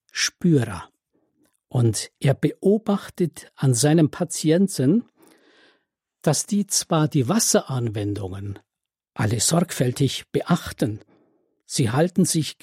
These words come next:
an all das, was er ihnen anordnet in seinen Rezepten, aber er beobachtet, dass es ihnen irgendwie dennoch nicht besser geht. Die Krankheit,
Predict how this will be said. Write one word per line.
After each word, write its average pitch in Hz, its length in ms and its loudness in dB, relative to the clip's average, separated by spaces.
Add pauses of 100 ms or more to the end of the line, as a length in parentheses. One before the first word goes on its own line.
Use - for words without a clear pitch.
an 143 240 2
all 196 260 2
das, 170 380 2 (240)
was 151 260 0
er 156 160 0
ihnen 151 420 4 (300)
anordnet 135 800 -4
in 113 100 -2
seinen 117 420 0
Rezepten, 110 840 -4 (720)
aber - 340 0
er 143 120 2
beobachtet, - 920 -2 (500)
dass - 220 0
es 160 180 0
ihnen 160 380 2 (160)
irgendwie 165 680 0 (240)
dennoch 160 640 0 (480)
nicht - 260 -2
besser 107 320 0
geht. 95 420 -12 (1000)
Die 104 100 -4
Krankheit, 123 800 -2